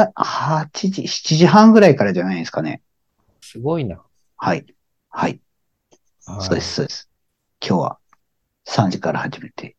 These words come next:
Speaker 1: 今四時半ですけど。
Speaker 2: うん。うんうん。
Speaker 1: はい。そう。
Speaker 2: 久し、
Speaker 1: あ、
Speaker 2: そう、ひ-、え、
Speaker 1: あ、
Speaker 2: どうぞ。
Speaker 1: どうぞ、どうぞ。
Speaker 2: 僕からいいですか？
Speaker 1: はい。
Speaker 2: 久しぶりにこの収録をしているんで、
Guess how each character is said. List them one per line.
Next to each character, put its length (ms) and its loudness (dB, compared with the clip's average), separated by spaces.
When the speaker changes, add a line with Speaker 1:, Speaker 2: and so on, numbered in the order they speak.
Speaker 1:
今 220 -4
四 180 -2
時 100 -8
半 200 -2
で 100 -8
す 100 -10
け 140 -10
ど。 140 -14
Speaker 2:
う 80 -10
ん。 20 -8
う 20 -10
ん 260 -12
う 20 -
ん。 80 -20
Speaker 1:
は 120 -6
い。 40 -10
そ 180 6
う。 40 0
Speaker 2:
久 260 0
し、 100 -4
Speaker 1:
あ、 160 8
Speaker 2:
そ 180 0
う、 20 -2
ひ-、 120 -10
え、 60 6
Speaker 1:
あ、 60 8
Speaker 2:
ど 200 6
う 40 4
ぞ。 200 -6
Speaker 1:
ど 80 4
う 20 4
ぞ、 60 -4
ど 140 -2
う 20 -16
ぞ。 180 -18
Speaker 2:
僕 280 -2
か 80 0
ら 80 0
い 40 -4
い 20 -6
で 100 -12
す 80 -20
か？ 160 -14
Speaker 1:
は 140 -2
い。 100 -6
Speaker 2:
久 240 0
し 180 -2
ぶ 160 2
り 120 2
に 140 0
こ 140 2
の 140 0
収 260 2
録 260 0
を 120 2
し 60 -18
て 120 -2
い 60 2
る 100 0
ん 100 -4
で、 300 -10